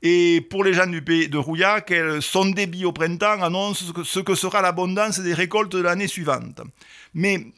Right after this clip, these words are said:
elle se perd dans le sol assez rapidement, elle doit, c'est elle qui ressurgit sous le nom de, de source de Saint-Julien. En occitan, San Sulia. Alors il se trouve que cette source était le, la destination de procession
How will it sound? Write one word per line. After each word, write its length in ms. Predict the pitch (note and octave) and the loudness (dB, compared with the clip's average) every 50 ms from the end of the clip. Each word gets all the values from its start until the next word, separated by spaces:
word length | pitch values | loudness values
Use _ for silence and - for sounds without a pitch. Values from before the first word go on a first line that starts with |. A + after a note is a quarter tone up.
| _ - | _ -4
elle 120 | - F3+ D3+ | -2 0 2
se 100 | - G3 | 2 0
perd 220 | F#3+ G#3+ G#3 F3+ | 0 0 0 2
dans 80 | F3+ E3+ | 2 2
le 120 | D#3 D3+ C3+ | 0 0 -2
sol 180 | - F3+ D#3 | 0 0 0
assez 160 | C#3+ - D#3 | 0 0 0
rapidement, 400 | C3+ B2+ C#3 C#3 C#3+ D#3+ G3+ G#3+ G#3 | -2 -2 -2 -2 0 0 2 2 2
elle 100 | F#3 D3+ | 0 -2
doit, 140 | D#3+ E3 D3+ | -2 -4 -4
c'est 180 | - D#3 C#3+ F#3+ | -6 -2 -2 -2
elle 120 | F3 D#3 | -2 -2
qui 120 | - D#3 | -4 -4
ressurgit 440 | C#3 D#3 - - D3 C3+ B2+ D#3 F#3 | -4 -4 -4 -4 -4 -4 -4 -6 -6
sous 120 | D#3 E3+ D#3 | -6 -6 -4
le 80 | C#3+ | -2
nom 140 | D3 E3+ E3 | -2 -2 -2
de, 120 | D#3 C#3+ | -2 -4
de 180 | C3 D#3 C#3+ C#3+ | -4 -4 -4 -4
source 220 | - - F#3 C3+ | -4 -6 -8 -6
de 140 | D3+ D#3 C#3 | -4 -4 -2
Saint-Julien. 500 | A#2+ D3+ D#3 C#3 B2+ C3 C3 C3 B2 - - - - _ _ _ _ - - - - - - - - - | 0 0 0 0 -2 -2 -6 -8 -10 -10 -12 -16 -20 _ _ _ _ -20 -20 -20 -20 -20 -20 -18 -10 -4
En 80 | C#3 D3+ | -2 -2
occitan, 420 | C#3 - - C3+ C3 F3+ F#3 E3+ D3+ | -2 -2 -2 0 0 2 2 2 2
San 220 | - F#3 F3 D#3+ | 2 2 2 2
Sulia. 440 | - - D#3+ C#3+ C3 B2+ - - - _ _ _ _ _ _ _ _ _ - - | 0 0 0 0 -2 -2 -4 -6 -8 _ _ _ _ _ _ _ _ _ -8 -2
Alors 140 | - E3+ G3+ | 0 0 2
il 40 | G3+ | 2
se 100 | - C4 | 0 -2
trouve 300 | F3+ G3+ A3+ G3+ F3 D3+ | -4 -4 -2 -2 -2 -4
que 100 | D3 C#3 | -2 -2
cette 240 | G#3 G#3 - D#3+ | -4 -2 -2 -4
source 400 | A#2+ - D#3+ F3+ G#3+ - - - A3+ - - - _ _ _ _ _ - | -6 -6 -8 -10 -12 -14 -16 -16 -16 -18 -20 -20 _ _ _ _ _ -2
était 500 | A3 A#3+ - - - - E3 D3 B2 A#2+ | -2 -2 -2 -2 -2 0 0 0 0 -4
le, 360 | - C3+ - - - - - - | -8 -10 -10 -10 -12 -12 -12 -12
la 100 | A#2+ B2 | -6 -4
destination 560 | E3 F3 - A3+ G#3 E3 B2+ - C#3 E3 D4 - - - - - - - - - _ _ _ _ _ _ | -2 -2 0 0 0 0 0 0 -2 -6 -6 -8 -14 -20 -20 -20 -20 -20 -20 -20 _ _ _ _ _ _
de 400 | - C3+ E3+ F3 E3 D#3+ D#3 D3+ C#3+ | -2 0 2 2 4 4 2 0 0
procession 760 | - - - - D#3 - F3 - - D3+ D3 C#3+ E3+ A#3 | 0 0 2 2 2 2 2 0 2 2 2 2 2 -2